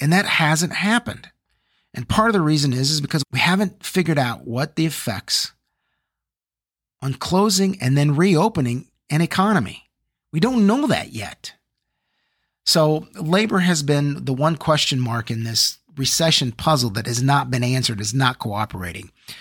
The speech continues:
The Fed has even indicated that they would like to see the unemployment rate increasing, but we haven't seen that yet.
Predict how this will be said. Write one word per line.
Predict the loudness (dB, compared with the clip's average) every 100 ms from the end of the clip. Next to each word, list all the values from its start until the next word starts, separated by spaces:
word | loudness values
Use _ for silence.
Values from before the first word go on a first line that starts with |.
| -16 -14
The |
Fed | 0 2
has | 4 4
even | 2 2
indicated | 0 0 0 0
that | -4 -6
they |
would | -6 -6
like | -6 -2
to |
see | -2 -2
the | -4
unemployment | -6 -6 -8 -14 -6 -2 -2 -2
rate | -6 -6 -8 -4
increasing, | -2 0 2 4 4 4 2 -4 _ _ _ _ _ _ _ _ _ _ _ _
but | -6
we | 0 2
haven't | 4 2
seen | 2 2 2
that | -2
yet. | -6 -12